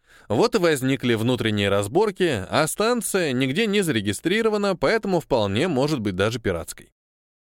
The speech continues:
Что-то пошло не совсем по плану, поскольку посланный на задание пиратский корабль преследовала свора системных машин,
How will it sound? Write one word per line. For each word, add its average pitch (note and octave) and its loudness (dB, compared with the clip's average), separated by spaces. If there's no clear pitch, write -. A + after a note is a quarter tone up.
Что-то - -2
пошло F#3+ 2
не F3+ 4
совсем E3+ 0
по E3 0
плану, D#3 -4
поскольку C3 0
посланный B2+ 0
на B2 0
задание B2 2
пиратский B2 0
корабль F3+ 0
преследовала G3+ 0
свора G3+ 0
системных F3 -2
машин, D3 -2